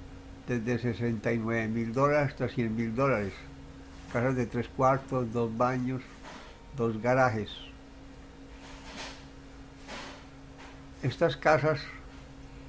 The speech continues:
las podemos conseguir financiadas por un banco. Si usted vive en la Florida, si usted trabaja en la Florida, si sus ingresos fueron mayores de veinte mil dólares, si usted es residente o ciudadano,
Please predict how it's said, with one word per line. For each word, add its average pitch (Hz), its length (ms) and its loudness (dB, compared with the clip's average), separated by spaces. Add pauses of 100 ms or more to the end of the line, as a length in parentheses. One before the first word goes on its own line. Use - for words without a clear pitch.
(140)
las 120 140 4
podemos 120 360 4 (500)
conseguir 120 440 4
financiadas 127 640 4
por 127 180 0
un 139 120 2
banco. 131 440 2 (1160)
Si - 60 -8
usted 139 260 4
vive 147 200 8
en 151 80 6
la 143 100 8
Florida, 131 580 4 (680)
si 143 80 -2
usted 123 260 2
trabaja 139 340 8
en 139 80 6
la 123 120 6
Florida, 123 580 2 (720)
si 131 120 0
sus 120 200 2
ingresos 123 400 4
fueron 135 240 6
mayores 127 360 4
de 135 120 6
veinte 123 320 4
mil 120 260 0
dólares, 143 400 6 (800)
si 131 100 2
usted 127 320 4
es 123 60 2
residente 131 640 4
o 143 40 6
ciudadano, 135 640 6